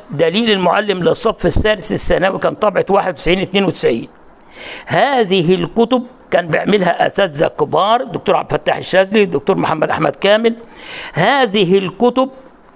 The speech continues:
لها نظام بيعمل إيه؟ أنا بعد ما عمل الكتب الجديدة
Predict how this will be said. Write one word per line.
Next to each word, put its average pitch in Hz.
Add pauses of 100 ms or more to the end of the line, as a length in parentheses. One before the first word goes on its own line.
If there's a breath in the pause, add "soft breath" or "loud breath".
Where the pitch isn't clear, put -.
(100)
لها 190
نظام 170 (540 loud breath)
بيعمل 202 (100)
إيه؟ 175 (720 loud breath)
أنا 226
بعد 196
ما 156
عمل 156
الكتب 170
الجديدة 196